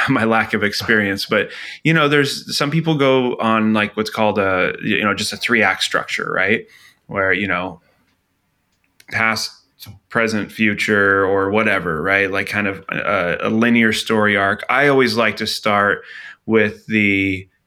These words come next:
uh, present first, and then move into the past, and then go into the future, and have, I like that, that, this, like, um,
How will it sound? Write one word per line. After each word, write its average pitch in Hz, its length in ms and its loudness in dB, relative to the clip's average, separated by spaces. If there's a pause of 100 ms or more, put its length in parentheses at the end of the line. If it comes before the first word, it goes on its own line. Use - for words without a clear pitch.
(160)
uh, 92 360 -2
present 110 640 -2
first, - 840 0 (200)
and 107 200 0
then 107 180 2
move 107 240 2
into 104 220 0
the 101 100 -4
past, 95 720 -4
and 101 180 -6
then 98 200 -2
go 95 220 -6
into 92 160 -6
the 95 80 -10
future, 95 460 -4
and 87 140 -2
have, 95 280 -4
I 104 80 -2
like 101 280 -2
that, - 340 -2 (180)
that, - 180 -8 (240)
this, - 320 -8 (400)
like, 110 260 -6 (840)
um, 87 680 -4